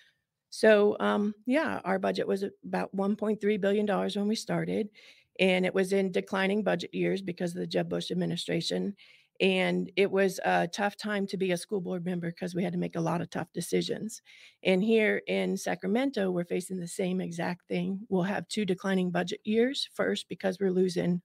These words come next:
um, sales tax, uh, because we no longer have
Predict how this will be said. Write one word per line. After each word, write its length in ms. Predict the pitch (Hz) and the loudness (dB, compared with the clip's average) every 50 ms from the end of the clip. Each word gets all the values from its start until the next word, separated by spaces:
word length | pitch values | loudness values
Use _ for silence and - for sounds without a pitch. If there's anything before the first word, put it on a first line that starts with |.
| _ - | _ -2
um, 360 | 175 175 170 160 156 156 160 - _ _ _ _ _ _ _ _ _ _ - - - - | -2 0 0 -2 -4 -6 -8 -12 _ _ _ _ _ _ _ _ _ _ -14 -14 -12 -12
sales 420 | - - 240 220 220 220 233 - | -2 2 6 6 6 6 4 2
tax, 400 | - 233 247 269 277 - - - - - - - - - - - - - - _ | 0 -2 -2 -2 -4 -8 -14 -18 -20 -20 -20 -20 -20 -20 -20 -20 -20 -20 -18 _
uh, 280 | - 196 202 202 196 190 | 0 2 4 4 2 2
because 560 | 180 180 202 196 - 208 208 202 196 196 202 | 0 0 -2 0 2 4 4 4 2 0 -2
we 340 | 190 196 208 196 196 180 175 - | -2 -2 0 0 -2 -4 -2 0
no 240 | 202 202 208 208 196 | 2 2 4 4 2
longer 360 | 190 202 196 196 185 180 185 | 2 0 0 0 0 -2 -2
have 400 | 202 202 196 196 190 185 180 | -2 0 0 2 0 0 -2